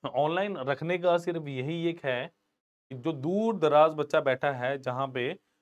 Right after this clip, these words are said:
अभिमन्यु आईएएस का सेंटर नहीं है, वो वहाँ से भी इसको फेल कर सके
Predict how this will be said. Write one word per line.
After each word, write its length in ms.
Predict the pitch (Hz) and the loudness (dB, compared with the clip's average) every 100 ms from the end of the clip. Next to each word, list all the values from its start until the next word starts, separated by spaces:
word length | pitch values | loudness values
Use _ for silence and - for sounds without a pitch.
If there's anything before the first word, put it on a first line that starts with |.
| _ - | _ -2
अभिमन्यु 420 | 127 127 139 151 | -2 -2 -4 -2
आईएएस 260 | 120 127 | 0 0
का 80 | 127 | 0
सेंटर 280 | 127 120 120 | -4 -4 -6
नहीं 300 | 123 127 143 | -6 -8 -8
है, 140 | 113 | -10
वो 200 | 98 123 | -8 -6
वहाँ 360 | 135 123 135 131 | -4 -4 -4 -6
से 140 | 123 | -8
भी 80 | 123 | -8
इसको 220 | 120 - | -6 -8
फेल 220 | 131 117 110 | -8 -8 -10
कर 140 | 117 | -12
सके 240 | - 113 | -12 -16